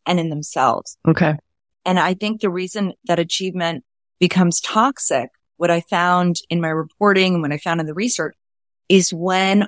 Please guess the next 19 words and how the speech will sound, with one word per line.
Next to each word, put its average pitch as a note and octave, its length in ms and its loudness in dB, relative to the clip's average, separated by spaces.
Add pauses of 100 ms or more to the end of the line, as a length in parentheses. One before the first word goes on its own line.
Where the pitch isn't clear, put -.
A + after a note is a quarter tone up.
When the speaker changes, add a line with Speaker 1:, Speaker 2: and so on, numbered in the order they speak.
Speaker 1:
our F3 140 2
sense E3+ 460 -4
of F3 100 -12
self D#3 540 -4 (720)
is F3 260 2
so F#3 580 2
entangled E3+ 920 -4 (580)
in F3 480 2 (100)
our D#3+ 220 0
performance F3 880 -2 (160)
and D#3+ 340 0
our D3+ 460 0
extrinsic E3 800 -6 (640)
val-, C#3+ 340 2
you E3 160 -2
know, B2+ 220 -2
goals E3+ 400 2
and D3+ 140 0
values, D#3 480 0